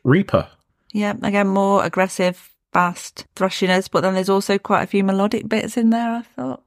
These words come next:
Speaker 1: Yeah,
Speaker 2: And
Speaker 1: I
Speaker 2: I liked that mix.
Speaker 1: Yeah, it felt like they got a good blend of everything thrash.
Speaker 2: Mm.
Speaker 1: So it's kind of like, uh, for anybody who's any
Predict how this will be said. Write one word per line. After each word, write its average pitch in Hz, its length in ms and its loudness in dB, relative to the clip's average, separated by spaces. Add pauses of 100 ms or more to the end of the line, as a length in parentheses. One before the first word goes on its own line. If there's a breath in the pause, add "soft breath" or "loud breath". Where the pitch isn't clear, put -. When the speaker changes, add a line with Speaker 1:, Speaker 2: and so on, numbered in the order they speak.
(120)
Speaker 1:
Yeah, 147 320 4 (160)
Speaker 2:
And 220 120 2
Speaker 1:
I 214 60 4
Speaker 2:
I 208 40 2
liked 214 280 -2
that 160 160 -4
mix. - 500 -10 (100)
Speaker 1:
Yeah, 147 280 6
it 120 100 0
felt 160 180 0
like 143 140 4
they 139 80 4
got 131 220 2
a 113 80 -2 (300)
good 135 220 2
blend 135 340 2
of 98 100 -8 (120)
everything 104 600 -4
thrash. 190 340 -2
Speaker 2:
Mm. 170 240 -4
Speaker 1:
So - 420 -20
it's 120 100 -10
kind 131 200 4
of 120 180 -2 (260)
like, 127 120 4
uh, 113 80 -6
for - 240 0
anybody 123 320 4
who's 110 160 0
any 113 320 0